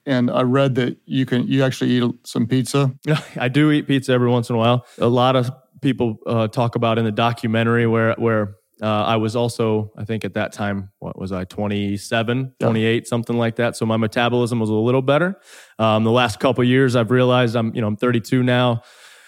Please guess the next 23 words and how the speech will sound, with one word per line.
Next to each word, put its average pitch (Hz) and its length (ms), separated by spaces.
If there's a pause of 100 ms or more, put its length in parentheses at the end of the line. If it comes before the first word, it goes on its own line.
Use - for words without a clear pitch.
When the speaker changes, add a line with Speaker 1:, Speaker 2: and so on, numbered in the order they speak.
(160)
Speaker 2:
I've 147 120
had 151 160
to 131 80
rein 131 280
in 131 120
that 131 240
diet 131 260
a 131 60
little 120 200
bit, 127 240
but - 80
yeah, 113 200
there's 113 180
definitely 117 360
some 113 220
days 110 120
Speaker 1:
So, 107 80
hey, 180 160
Speaker 2:
that 160 80
I - 20
Speaker 1:
listen, 190 280
Speaker 2:
enjoy 165 100
some 156 100